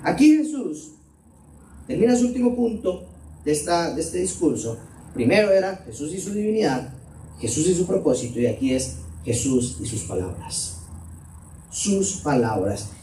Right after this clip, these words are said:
Y este cierre básicamente lo que está haciendo es explicando cuál es el valor y el significado que tienen las palabras de Jesús.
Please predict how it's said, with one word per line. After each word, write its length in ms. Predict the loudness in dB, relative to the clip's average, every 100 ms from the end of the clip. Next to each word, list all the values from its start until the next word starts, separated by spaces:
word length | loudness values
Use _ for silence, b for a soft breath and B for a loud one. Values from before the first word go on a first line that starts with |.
| B
Y 140 | 6
este 480 | 8 6 2 0 0
cierre 440 | 0 0 2 2 2
básicamente 640 | 0 -4 -6 -6 -6 -6
lo 100 | -8
que 60 | -8
está 160 | -6
haciendo 420 | -4 -2 -2 2
es 320 | 2 2 -2 -12 -20 -18 -10
explicando 920 | -6 -6 0 0 0 -2 0 0 2
cuál 140 | 2
es 140 | 2 0
el 100 | -2
valor 560 | -2 0 4 4 2 -6 -16 -20 -12
y 80 | -2
el 80 | 0
significado 680 | 0 -2 -4 -2 2 2 0
que 80 | -4
tienen 240 | -6 -4
las 140 | -4 -4
palabras 340 | -4 -4 -4
de 100 | -6
Jesús. 380 | -8 -8 -8